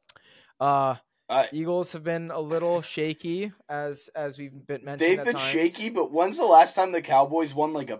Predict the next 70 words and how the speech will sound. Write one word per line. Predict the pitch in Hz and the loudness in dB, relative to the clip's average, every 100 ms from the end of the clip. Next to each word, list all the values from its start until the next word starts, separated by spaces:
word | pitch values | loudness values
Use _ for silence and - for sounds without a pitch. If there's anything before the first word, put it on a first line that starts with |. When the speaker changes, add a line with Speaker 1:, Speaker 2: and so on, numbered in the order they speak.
| _ | _
Speaker 2:
big | 139 127 | -8 -8
game | 117 113 104 85 _ | -8 -8 -8 -16 _
where | 120 127 | -6 -4
you're | |
like, | 113 - | -4 -4
"Yeah, | 127 156 117 - _ | 2 2 2 -4 _
go | 151 | -2
Cowboys"? | 151 170 147 135 170 170 - 190 - | 4 6 6 2 -6 -6 -10 -12 -4
Speaker 1:
And, | 185 214 180 - | -4 -4 -10 -4
yeah, | 180 170 | 0 0
I | 139 | -2
mean, | 160 156 | -12 -8
and | 170 180 180 160 | -4 -2 -4 -4
at | 151 170 | -2 -2
the | 175 | -4
Link, | 147 147 160 - - _ | -8 -8 -8 -14 -20 _
it's | 151 | -14
gonna | - 151 | -12 -12
be | 143 | -12
rocking. | 139 135 123 143 147 156 | -8 -4 -4 -6 -14 -12
What? | 120 107 | -8 -8
It's | 117 139 | -8 -14
gonna | 135 | -12
be, | 127 - _ _ _ _ _ _ _ | -12 -16 _ _ _ _ _ _ _
I | 131 | -6
don't | 147 | -4
even | 139 | -6
know | 139 139 | -10 -10
how | |
many | 131 | -12
people | 123 127 | -4 -4
Speaker 2:
Yeah, | |
Speaker 1:
fill | 113 135 | -4 -6
up | 123 | -4
Speaker 2:
to | |
Speaker 1:
that | 175 | 0
Speaker 2:
me, | 190 | 2
Speaker 1:
stadium. | |
Speaker 2:
there's | 190 165 143 | 2 0 2
no | 156 | 0
shot | |
in | 151 | 2
Speaker 1:
Seventy | 160 165 139 | 8 8 8
thousand | 143 | 4
Speaker 2:
hell | 139 127 | 2 2
the | |
Speaker 1:
people | 131 131 | 0 0
Speaker 2:
Cowboys | 120 110 101 | 0 -2 -8
win | 107 | -10
this | 139 | -10
Speaker 1:
screaming. | 139 139 143 | -10 -10 -10
Speaker 2:
game. | - _ | -16 _
There's | 120 117 | -12 -10
no | 120 | -10
shot. | 110 135 135 127 | -6 -2 -2 -2
Speaker 1:
Um, | 120 113 _ _ | -6 -12 _ _
yeah, | 139 131 117 | -6 -4 6
Speaker 2:
I | 185 | 6
Speaker 1:
uh, | 226 | 8
Speaker 2:
borderline | 247 214 170 | 8 8 4
think | 170 175 | 2 -2
Speaker 1:
I | 147 | -2
Speaker 2:
the | |
Speaker 1:
like | 143 | -4
Speaker 2:
Eagles | 165 156 | -4 -6
Speaker 1:
Eagles | 131 | -6
Speaker 2:
blow | 135 151 | -2 -2
Speaker 1:
here. | 139 | 0
Speaker 2:
them | |
out. | 147 170 | -4 -4